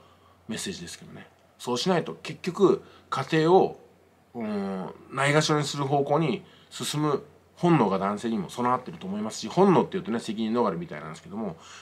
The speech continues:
現実そうなっちゃうんですよね。家庭を壊す原因っていうのは、表面的には男性にありますけども、男性の不安とか苦しみを受け止めてくれるところが家の中にないっていう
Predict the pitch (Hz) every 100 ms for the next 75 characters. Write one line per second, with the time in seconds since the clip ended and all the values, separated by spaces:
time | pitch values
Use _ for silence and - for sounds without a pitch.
0 | - 117 165 165 170 - 165 202 214 107
1 | 82 92 107 143 143 143 - - - -
2 | - - 143 202 208 196 226 208 117 107
3 | 107 104 107 95 104 101 - - - _
4 | _ - - - - 196 226 233 226 220
5 | 117 101 107 107 120 110 107 113 117 -
6 | 80 107 101 85 98 190 196 196 196 165
7 | 165 180 175 113 - 120 117 123 127 107
8 | - - - - - 165 247 269 254 117
9 | - 113 101 - 220 95 - 196 247 254
10 | 240 123 104 127 214 - 104 85